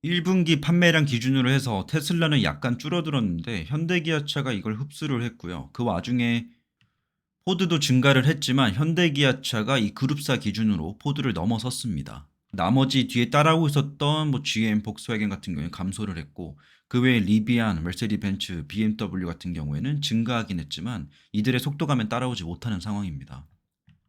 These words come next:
이천이십사년도 이 분기 기준으로 미국 전기차 점유율 톱 텐을 보면 여전히 테슬라가 매우 높습니다. 압도적인 지위를 가지고는 있지만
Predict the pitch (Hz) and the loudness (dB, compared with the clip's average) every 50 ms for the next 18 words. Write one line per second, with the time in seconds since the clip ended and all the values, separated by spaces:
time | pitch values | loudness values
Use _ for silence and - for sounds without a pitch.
0 | _ _ _ _ _ 117 120 - - 160 156 151 147 143 143 - - 107 107 120 | _ _ _ _ _ -8 -4 0 2 4 6 6 6 6 4 2 2 2 6 6
1 | 139 160 165 170 165 151 156 151 139 120 107 110 123 127 175 175 165 147 147 139 | 8 8 8 6 6 6 6 6 6 4 4 2 2 4 4 4 6 4 2 0
2 | - 110 107 117 123 123 113 90 82 85 98 85 85 104 104 110 107 - 107 107 | 0 0 0 2 2 2 2 0 0 -2 -2 0 0 2 2 0 0 0 2 2
3 | 113 117 135 135 - - 127 117 - 104 101 104 104 104 104 - - 139 - - | 2 2 2 0 0 0 0 0 0 2 2 2 2 2 0 -2 -6 -8 -8 -10
4 | - - 175 175 165 156 131 104 104 95 110 131 113 76 71 - - - _ _ | -6 -2 0 0 2 0 0 0 -2 -2 0 0 -2 -4 -6 -10 -18 -20 _ _
5 | 95 107 113 165 175 175 165 - 196 185 - 202 185 175 160 120 107 117 135 143 | 0 2 4 6 4 4 4 2 2 2 2 2 2 2 2 2 2 4 4 4
6 | 135 113 110 - - - - 170 147 107 78 73 71 - - 73 - - 143 131 | 2 2 -2 -4 -6 -6 -2 -2 0 0 0 -2 -4 -6 -8 -10 -6 -6 -2 -2
7 | 139 131 135 131 - - 110 113 120 117 117 - - 90 - 127 135 143 120 85 | 0 0 0 0 -2 -2 -2 -2 -2 -4 -6 -6 -8 -6 -6 -2 0 2 2 0
8 | 71 - - 87 78 92 123 120 85 71 | -2 -4 -8 -8 -6 -6 -8 -8 -10 -12